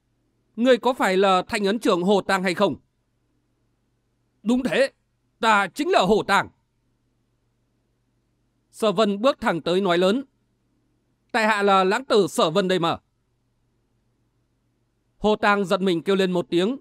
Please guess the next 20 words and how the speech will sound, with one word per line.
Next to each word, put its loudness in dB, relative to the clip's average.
thối 0
lùi 2
hai -2
bước, 0
tay -2
chỉ -2
vào 0
Sở -2
Vân, -2
đôi 4
môi 4
run -2
run 4
một 0
lúc 0
lâu 2
không -2
nói -2
nên -2
lời. 0